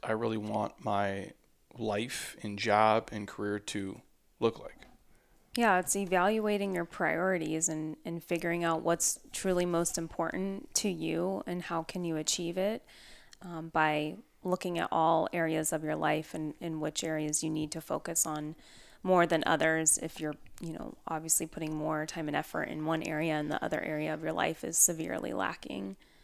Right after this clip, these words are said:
Speaker 2: and you are not feeling fulfilled or happy and balanced, then that's, should be a huge wake-up call to make a change.
Speaker 1: And I don't know where everybody is,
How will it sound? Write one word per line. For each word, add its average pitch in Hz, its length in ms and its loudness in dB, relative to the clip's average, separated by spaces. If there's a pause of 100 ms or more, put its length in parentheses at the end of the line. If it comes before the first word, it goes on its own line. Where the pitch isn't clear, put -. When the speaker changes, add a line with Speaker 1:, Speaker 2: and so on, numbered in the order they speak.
(320)
Speaker 2:
and 165 560 2 (140)
you 156 420 2
are 165 100 2
not 170 220 8
feeling 165 300 0
fulfilled 147 640 0
or 160 100 -6
happy 147 640 -2 (640)
and 165 400 -2
balanced, 151 840 0 (640)
then 165 260 2
that's, 156 460 2
should 180 260 2
be 156 140 2
a 165 40 2
huge 160 340 -4
wake-up - 340 -4
call - 280 0
to 160 340 -4
make 156 220 -6
a - 40 -10
change. - 500 -6 (800)
Speaker 1:
And 151 140 4
I 160 40 8
don't 175 200 8 (100)
know 120 260 2
where 113 180 6
everybody 107 440 2
is, 107 460 -2